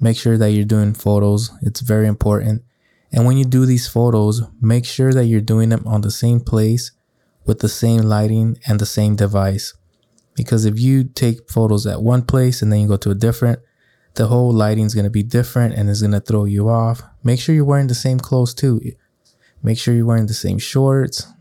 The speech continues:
Make sure if you are wearing a shirt that it's the same shirt. And if you're not, make sure you're doing the same poses. You want a front pose, you want a side profile, and you want a back pose. So another way of measuring other than the scale is taking before and after photos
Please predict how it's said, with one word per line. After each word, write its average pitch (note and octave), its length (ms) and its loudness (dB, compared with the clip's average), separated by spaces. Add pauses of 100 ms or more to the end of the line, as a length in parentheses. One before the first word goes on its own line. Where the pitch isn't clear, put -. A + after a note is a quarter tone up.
(160)
Make G#2+ 180 -2
sure G#2 340 0
if G#2+ 220 -2
you G2+ 160 2
are G#2 220 0
wearing G#2 280 0
a G2 40 -4
shirt A#2+ 360 -2
that G#2 140 -4
it's G#2 100 -4
the - 120 -6
same G#2+ 260 -2
shirt. A2+ 360 0
And G#2 140 -2
if G2+ 80 -4
you're G#2 160 0
not, C#3 360 0 (520)
make A2 160 2
sure B2+ 200 0
you're A#2+ 120 2
doing A#2+ 280 2
the A#2 80 -4
same A#2 280 0
poses. G#2 600 -2
You A2+ 120 -2
want G#2 220 0
a F#2+ 60 -4
front B2+ 380 -2
pose, B2 500 0
you G#2+ 180 -2
want G#2 200 0
a G#2 40 -4
side A2+ 380 -2
profile, A#2+ 600 -2 (380)
and G#2 140 2
you A2 80 2
want A2+ 160 2
a - 20 -4
back G#2+ 300 -2
pose. F#2+ 440 -6 (640)
So A2 520 0
another A#2 380 2
way A#2+ 320 2
of A#2 140 -2
measuring A2+ 520 2
other A2+ 260 2
than A#2 140 2
the A2+ 80 0
scale B2+ 440 0
is A2+ 280 -2
taking A2 480 -2
before G#2+ 340 0
and G#2 100 0
after G#2 280 -2
photos G#2 500 -2